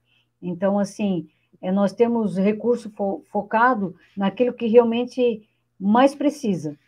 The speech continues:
Então, não faltou recurso para aquilo que realmente a saúde nos demandou, a educação, a assistência social, que foram as áreas mais impactadas nesse momento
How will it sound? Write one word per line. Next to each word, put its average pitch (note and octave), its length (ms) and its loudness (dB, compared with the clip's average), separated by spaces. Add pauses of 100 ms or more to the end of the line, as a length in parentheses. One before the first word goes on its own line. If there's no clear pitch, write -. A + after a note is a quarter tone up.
(480)
Então, G#3+ 300 -2
não A#3 180 2
faltou A3+ 320 2
recurso G#3+ 600 -2
para G3 180 0
aquilo G#3+ 340 -4
que G#3+ 160 -4
realmente G3+ 460 -2
a F#3+ 160 0
saúde G3 440 0
nos G3 220 -2
demandou, F3+ 640 0 (320)
a F3 160 0
educação, F#3 800 -2
a F#3 40 -6
assistência F#3 460 -8
social, F3 600 -2
que G#3+ 120 -20
foram F3+ 220 -6
as E3+ 100 -4
áreas F3+ 240 -2
mais F3+ 260 -4
impactadas F#3 680 -6
nesse E3+ 280 -8
momento E3 420 -6